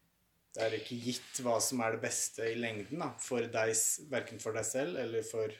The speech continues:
kvinnestanden som helhet, da.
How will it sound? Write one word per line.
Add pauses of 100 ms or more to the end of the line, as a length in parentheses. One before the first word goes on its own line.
(680)
kvinnestanden
som
helhet,
da.